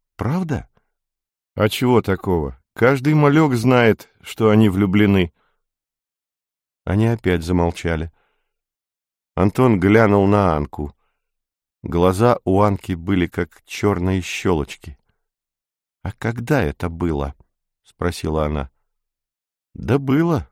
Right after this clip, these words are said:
в одну лунную ночь», — ответил Антон без всякой охоты. «Только ты смотри, не разболтай». Анка усмехнулась. «Никто тебя за язык не тянул, Тошка», —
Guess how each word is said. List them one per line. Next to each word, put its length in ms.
в 120
одну 420
лунную 560
ночь», — 380
ответил 480
Антон 400
без 140
всякой 480
охоты. 420
«Только 280
ты 140
смотри, 400
не 80
разболтай». 680
Анка 460
усмехнулась. 880
«Никто 340
тебя 260
за 140
язык 320
не 100
тянул, 380
Тошка», — 440